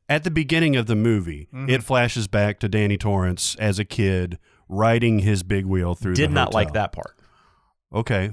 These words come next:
Speaker 1: Well, I'll ask why in a second. But
Speaker 3: <laughs>
Speaker 1: what he does is he films this, I-, he refilms this iconic, uh, journey
Speaker 2: Mm-hmm.
Speaker 1: over the carpet onto the hardwood and all that stuff. Still has the sound, still has the tracking shot,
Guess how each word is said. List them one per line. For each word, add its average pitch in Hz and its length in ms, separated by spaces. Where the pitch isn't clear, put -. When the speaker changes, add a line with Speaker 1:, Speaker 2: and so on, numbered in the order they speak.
Speaker 1:
Well, 120 340
I'll 120 180
ask 139 240
why 131 200
in 117 60
a 113 40
second. 110 460
But 104 280
Speaker 3:
<laughs> - 180
Speaker 1:
what 160 180
he 190 100
does 147 640
is 117 520
he 131 160
films 180 480
this, 123 380
I-, 120 200
he 123 140
refilms 117 600
this 104 180
iconic, 110 720
uh, 98 260
journey 104 600
Speaker 2:
Mm-hmm. 139 100
Speaker 1:
over 120 260
the 139 80
carpet 107 440
onto 101 240
the 107 80
hardwood 98 440
and 95 80
all 92 80
that 95 160
stuff. 87 260
Still 151 280
has 175 220
the 160 80
sound, 95 520
still 135 220
has 143 200
the 156 60
tracking 147 400
shot, 85 340